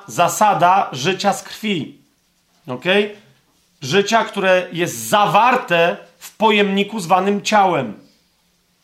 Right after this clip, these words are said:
My przechodzimy na nową zasadę życia. O tym mówiłem przy okazji nowego stworzenia, tak? Więc gdybyśmy nie zgrzeszyli,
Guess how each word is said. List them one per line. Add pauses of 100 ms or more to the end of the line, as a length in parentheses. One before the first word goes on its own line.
(1040)
My
przechodzimy
na
nową
zasadę
życia.
O
tym
mówiłem
przy
okazji
nowego
stworzenia,
tak? (500)
Więc (260)
gdybyśmy
nie
zgrzeszyli,